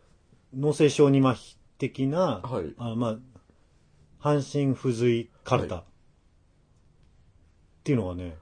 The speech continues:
Speaker 2: はい。
Speaker 1: あの、統合失調症カルタで本当にある、あるんですよね。
Speaker 2: あ、はいはい、
Speaker 1: あるんですよ。
Speaker 2: ありますね。
Speaker 1: 実際に。まあ、これは有名ですけど。
Speaker 2: はい。
Speaker 1: でもね、半身不随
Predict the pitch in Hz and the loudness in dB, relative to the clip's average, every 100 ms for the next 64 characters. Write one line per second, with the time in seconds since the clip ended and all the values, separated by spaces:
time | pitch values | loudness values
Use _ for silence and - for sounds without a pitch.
0 | - 107 78 - 139 135 214 220 214 196 | -12 -10 -10 -8 -6 4 4 4 0 -4
1 | 196 180 92 95 110 104 98 - - 117 | 0 0 0 -4 -2 -4 -6 -10 -6 -6
2 | 90 151 117 175 123 85 85 76 87 78 | -2 -2 -2 -4 -4 -2 -4 -4 -6 -10
3 | 71 104 101 - 87 127 113 147 147 135 | -12 -10 -8 -8 -8 -6 -2 2 4 4
4 | 123 113 92 95 90 67 - - - - | 4 0 -4 -8 -8 -10 -16 -20 -20 -20
5 | - _ _ _ _ 120 104 92 - - | -20 _ _ _ _ -4 -4 -6 -8 4
6 | 226 214 214 196 - 170 156 175 | 6 6 2 -2 2 0 4 2